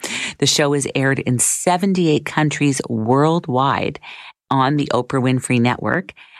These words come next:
and Julie has appeared on hundreds of television and radio shows, including The Doctor Oz Show.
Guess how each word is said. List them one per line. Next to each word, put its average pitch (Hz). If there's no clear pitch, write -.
and 135
Julie 170
has 170
appeared 147
on 127
hundreds 139
of 113
television 123
and 113
radio 113
shows, 107
including 123
The 117
Doctor 117
Oz 113
Show. 247